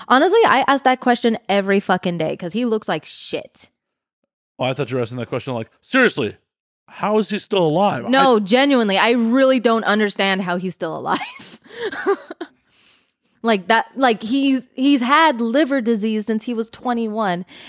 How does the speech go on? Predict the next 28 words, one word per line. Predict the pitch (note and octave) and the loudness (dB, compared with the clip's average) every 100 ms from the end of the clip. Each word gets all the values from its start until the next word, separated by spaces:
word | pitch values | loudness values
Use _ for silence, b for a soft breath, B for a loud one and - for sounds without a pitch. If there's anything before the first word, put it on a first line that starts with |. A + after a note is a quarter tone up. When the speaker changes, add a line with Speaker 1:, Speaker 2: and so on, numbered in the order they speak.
| - | -2
Speaker 1:
and | A3+ A3 G#3 A#3 | 0 0 0 0
refuses | C#4+ B3+ - - G#3 A3 B3+ D4 C#4 G3+ G#3+ F#3+ | 0 0 -6 -10 -4 -2 0 2 2 2 2 0
to | F#3 | -2
get | F#3+ F3 | -2 -4
sober. | - G3+ - - - _ _ _ _ _ _ _ _ _ _ _ | -4 -4 -4 -10 -14 _ _ _ _ _ _ _ _ _ _ _
Speaker 2:
Yeah, | B2 A2+ | -8 -6
that's | A#2 - | -6 -6
wild. | G2+ G2 F#2+ - _ | -4 -4 -8 -16 _
That's | A#2+ A#2 G2+ - _ _ | -4 -4 -6 -14 _ _
fucking | C3 G#2 G#2 | -10 -10 -12
crazy. | A#2 G2+ G2+ G2 _ _ _ _ - | -12 -10 -12 -18 _ _ _ _ -6
Speaker 1:
Like, | F3+ D3+ | -2 0
I | F3 | 0
just, | D#3 E3+ D#3+ - | 0 -4 -6 -2
I | F3+ F#3+ | 0 2
have | E3+ | 2
no | F3 E3+ | 0 0
excuses | - - A#3 C4+ - | -2 -4 -2 -2 -2
for | F3 | -2
him. | - | -2
He's | E3+ D#3 - | -4 -4 -4
just | D#3+ D#3 | -6 -6
a | D#3+ | -4
genuine | D#3+ E3 E3 E3+ | 0 0 0 0
alcoholic | E3 E3 E3+ F3 F3+ | -2 -2 0 0 0
piece | G3+ G3 | 0 0
of | G#3+ | -2
shit. | D4 F#4 | -2 -4